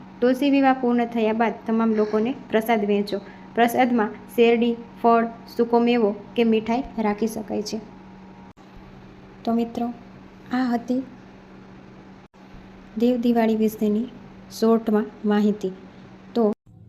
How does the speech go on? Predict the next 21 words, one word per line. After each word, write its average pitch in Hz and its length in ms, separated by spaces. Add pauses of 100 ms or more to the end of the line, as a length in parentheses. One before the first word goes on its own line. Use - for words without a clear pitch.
(1600)
જો 254 160
તમને 269 320
મારો 226 280
આ 240 140
વીડિયો 220 340
ગમ્યો 214 340
હોય 185 200 (460)
તો 226 100
મિત્રો, 226 440 (280)
મને 220 440
સપોર્ટ 226 500
કરો 233 220 (260)
અને 214 220
મારા 214 420
આ - 20
વીડિયોને 208 480
આગળ 214 340
ને 214 160
આગળ 202 280
શેર 208 340
કરો 226 240